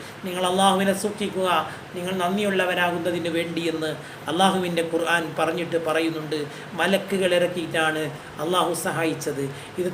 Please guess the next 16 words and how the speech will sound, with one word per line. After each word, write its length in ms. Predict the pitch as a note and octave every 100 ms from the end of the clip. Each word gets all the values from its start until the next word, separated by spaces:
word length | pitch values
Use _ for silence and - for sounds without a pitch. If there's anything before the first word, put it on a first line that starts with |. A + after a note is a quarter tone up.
| G3+
തസ്തഗീഥൂന 840 | F#3+ - F#3+ G3+ G3 G3 G#3 G3
റബ്ബക്കും 640 | G3 G#3 - A3+ A3 A3
ഫസ്തജാബ 600 | A3 - A#3+ A#3 B3 B3 B3
ലക്കും 400 | A3 - F#3 E3 - -
അന്നീ 400 | C#3+ F#3 F#3+ F#3+
മുമിദ്ദുക്കും 840 | F#3 F#3+ G#3 G3+ A#3+ A#3 G#3 F3+ - - -
ബി 60 |
അൽഫിൻ 440 | F3 F3 F#3+ G3+ F#3
മിനൽ 280 | F#3 F#3 F#3
മലായികത്തി 720 | F3+ F#3+ F#3+ F#3 - E3 -
മുർദിഫീൻ. 640 | E3 D3+ D#3 - F3 D#3 - - -
സൂറത്തുൽ 340 | G#3 F#3 F#3
അംഫാലിൻ്റെ 560 | E3+ F3+ G#3 F#3+ F3+ F3
അം-, 220 | F3 F#3
ഒമ്പതാമത്തെ 640 | F3 G3 G3 F3 E3+ E3+
ആയത്തിൽ 340 | E3+ E3 E3+